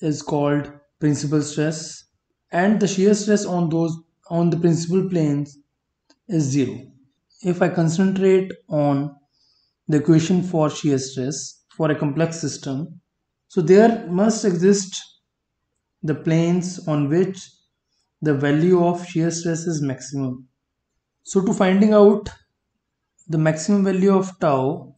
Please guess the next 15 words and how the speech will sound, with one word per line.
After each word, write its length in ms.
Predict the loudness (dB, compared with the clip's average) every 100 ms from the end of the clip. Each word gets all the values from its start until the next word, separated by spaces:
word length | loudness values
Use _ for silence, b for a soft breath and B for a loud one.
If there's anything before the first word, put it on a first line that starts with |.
| -6
I 80 |
have 320 | 0 0 0 -2
to 160 | -2 0
differentiate 920 | -2 0 2 0 0 2 4 4 0 -10 -20 _ _ _ _ -6
it 300 | -4 -4 -2
with 180 | 0 0
respect 500 | 0 -2 -6 -6 -4
to 160 | -4
theta. 540 | -2 -6 -4 -6 -6 -10 _ _ _ _ _ _ _ _ _ _ _ _ _ _ _ _ _ _ _ _ _ _ _ _ _ _ _ _ _ _ _ _ _ _ _ _ _ _ _ _ -12
So 240 | -4 0
I 160 | 2 2
get 600 | 0 -2 -4 -12 -18 _ _ _ _ _ _ _ _ _ _ _ -6
minus 600 | -2 -2 -2 -4 -4 -6
sigma 440 | -6 -2 -2 -2 -4
x, 800 | -6 -8 -10 -14 -14 -16 -20